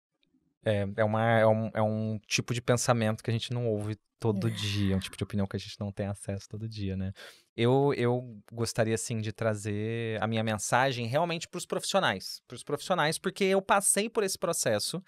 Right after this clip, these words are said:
Speaker 1: de ser ensinado sobre borderline de uma forma, e a gente precisa ter uma visão crítica sobre o diagnóstico. A gente não pode, a gente não pode esquecer que esses conceitos são construídos por nós.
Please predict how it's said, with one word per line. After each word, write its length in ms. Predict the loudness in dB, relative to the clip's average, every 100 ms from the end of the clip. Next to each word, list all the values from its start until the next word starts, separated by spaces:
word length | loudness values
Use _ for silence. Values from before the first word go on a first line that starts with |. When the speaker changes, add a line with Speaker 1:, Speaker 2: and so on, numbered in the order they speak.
| -18 -20 -18
Speaker 1:
de 100 | -8
ser 200 | -2 0
ensinado 720 | 0 -4 -4 0 0 0 -4 -6
sobre 400 | -4 -2 -2 0
borderline 580 | 0 0 0 0 0 -4
de 80 |
uma 140 | -4 -6
forma, 560 | -4 -2 -2 -2 -6 -8 -20 -20 -20 _ -8
e 460 | -4 -2 -2 -4 -2
a 120 | 0
gente 180 | 0 -4
precisa 400 | -6 -6 -4 -6
ter 140 | -4 -4
uma 160 | -4
visão 280 | -4 -4 -6 -8
crítica 420 | -6 -4 -4 -6
sobre 200 | -6 -6
o 20 | -4
diagnóstico. 500 | -4 -2 -2 -4 -6
A 20 |
gente 120 | -6
não 100 | -4
pode, 320 | 2 2 2 -4
a 40 |
gente 240 | -4 -4 -6
não 140 | -8 -6 2
pode 540 | 4 6 2 -2 -4
esquecer 840 | 0 -2 -2 -2 -2 -2 -4 -6 -10 -20 -20 _
que 140 | -4 -2
esses 200 | 0 -2
conceitos 460 | -2 -2 -2 -4
são 160 | -6 -6
construídos 800 | -2 -2 -2 -4 -4 -4 -6 -6
por 260 | -4 -2
nós. 520 | 0 0 0 0 -4